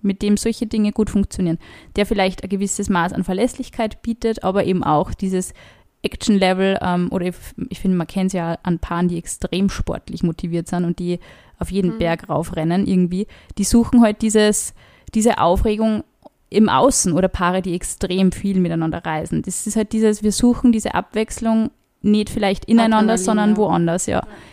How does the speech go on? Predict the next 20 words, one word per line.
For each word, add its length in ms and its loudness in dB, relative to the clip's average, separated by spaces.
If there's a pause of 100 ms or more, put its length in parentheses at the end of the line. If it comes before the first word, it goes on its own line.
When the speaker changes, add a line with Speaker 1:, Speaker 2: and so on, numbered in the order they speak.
(120)
Speaker 1:
Das 120 0
ist 160 2
auch 160 4
voll 160 2
legitim. 640 2 (260)
Ich 120 -4
glaub 260 2
nur, 320 4
und 120 0
das 100 0
ist 220 -8 (240)
meine 220 0
persönliche 500 0
Meinung, 480 0
ich 80 -6
glaub, 240 -2
dass 140 -2
man 80 0
trotzdem 400 -8
irgendwann 380 0